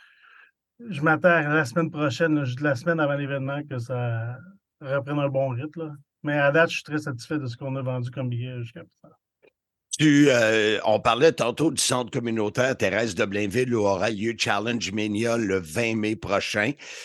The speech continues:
Speaker 2: Alors, ce qui est le fun de cette salle-là, euh, c'est votre salle, euh, régulière,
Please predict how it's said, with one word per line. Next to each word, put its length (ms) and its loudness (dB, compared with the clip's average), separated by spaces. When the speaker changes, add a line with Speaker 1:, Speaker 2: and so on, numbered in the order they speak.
Speaker 2:
Alors, 120 -2
ce 80 0
qui 80 0
est 40 4
le 60 0
fun 200 4
de 140 0
cette 300 2
salle-là, 600 0
euh, 180 2
c'est 180 0
votre 300 0
salle, 460 0
euh, 260 2
régulière, 800 0